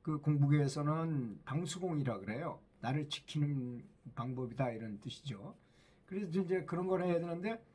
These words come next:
보통 연불을 하는 사람들은 연불을 계속 하게 되면 부처님이 옆에서 보-, 항상 보호하고 계시니까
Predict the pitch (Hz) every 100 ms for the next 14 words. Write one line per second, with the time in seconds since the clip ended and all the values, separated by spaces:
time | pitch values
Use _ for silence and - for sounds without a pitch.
0 | - - - 196 240 233 190 170 170 175
1 | 170 156 170 165 175 220 147 156 151 160
2 | 160 - 147 160 165 160 151 151 214 220
3 | 147 143 170 156 202 156 - 151 185 143
4 | 143 - - 202 185 196 139 143 156 147
5 | 156 170 143 - 120 - 104 165 147